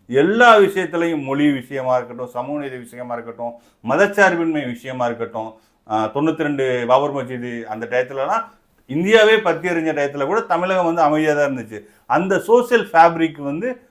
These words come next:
தமிழோட, தமிழ் மக்களோட டி என் ஏன்னு நான் பார்க்கறேன். அந்த சமூக ஒற்றுமை, சமூகத்தோட புரிதல் இருக்குல்ல, அந்த அரசியல் தெளிவு வந்து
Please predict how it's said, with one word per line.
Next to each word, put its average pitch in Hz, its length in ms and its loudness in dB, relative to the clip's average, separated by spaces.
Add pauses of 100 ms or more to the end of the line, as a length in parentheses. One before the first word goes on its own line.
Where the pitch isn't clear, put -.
(180)
தமிழோட, 220 640 4
தமிழ் 214 400 -2
மக்களோட 190 720 -2
டி 190 120 -4
என் 208 140 -2
ஏன்னு 175 260 -6
நான் - 40 -14
பார்க்கறேன். 101 320 -10 (760)
அந்த 127 540 4
சமூக 180 360 0
ஒற்றுமை, 160 680 -2 (360)
சமூகத்தோட 175 540 2
புரிதல் 202 500 0
இருக்குல்ல, 110 480 -6
அந்த 127 200 -2
அரசியல் 175 420 0
தெளிவு 139 280 -2
வந்து 131 460 -4